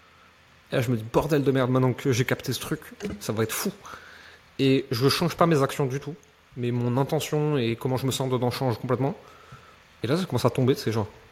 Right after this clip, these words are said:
dix mille, dix mille, dix mille, dix mille, dix mille, qu'est-ce qui se passe ? Et je me souviens, euh, à l'époque, c'était nouveau pour moi, tu vois, de, à ce point-là, et j'appelle ma mère. Et elle me dit, « Mais t'es, t'es, t'en as combien, là ? »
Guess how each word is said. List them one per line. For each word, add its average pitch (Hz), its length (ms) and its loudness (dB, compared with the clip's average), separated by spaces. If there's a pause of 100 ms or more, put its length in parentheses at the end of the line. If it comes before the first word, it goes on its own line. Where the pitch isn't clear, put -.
dix 185 100 2
mille, 143 320 2
dix 185 80 0
mille, 151 320 0
dix 175 100 -2
mille, 156 300 2
dix 151 120 -4
mille, 151 300 2
dix 160 120 -4
mille, 147 160 0
qu'est-ce - 580 -6
qui 127 100 2
se - 60 -6
passe ? - 320 -2 (400)
Et - 60 -2
je 117 40 0
me 120 60 2
souviens, 165 300 2
euh, 113 500 0
à - 20 -6
l'époque, 117 200 -4
c'était - 120 -4
nouveau 165 160 2
pour 185 120 2
moi, 196 100 0
tu - 80 -10
vois, 180 100 -2
de, 120 260 0
à - 60 -8
ce - 80 -8
point-là, 147 260 0
et 160 60 0
j'appelle 117 200 -2
ma 110 100 -2
mère. 147 220 -4 (1200)
Et 127 60 2
elle 135 60 6
me 131 40 4
dit, « 120 120 0
Mais 123 300 4 (220)
t'es, 143 120 -2
t'es, 139 120 0
t'en 139 160 2
as 127 80 4
combien, 151 280 4
là ? » 131 140 2